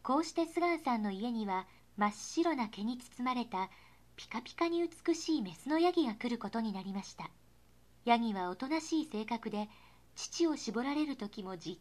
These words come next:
としています。「やっと俺の家にいい子が来てくれたぞ。」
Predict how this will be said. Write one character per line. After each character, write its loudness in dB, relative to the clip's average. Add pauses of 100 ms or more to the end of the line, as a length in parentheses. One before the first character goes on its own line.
と -6
し -10
て -2
い -4
ま -2
す。 -18 (1500)
「や -10 (180)
っ -18 (300)
と 2
俺 2
の 0
家 -2
に -4
い 0
い -8
子 -2
が -8
来 -16
て -4
く -8
れ -8
た -8
ぞ。」 -6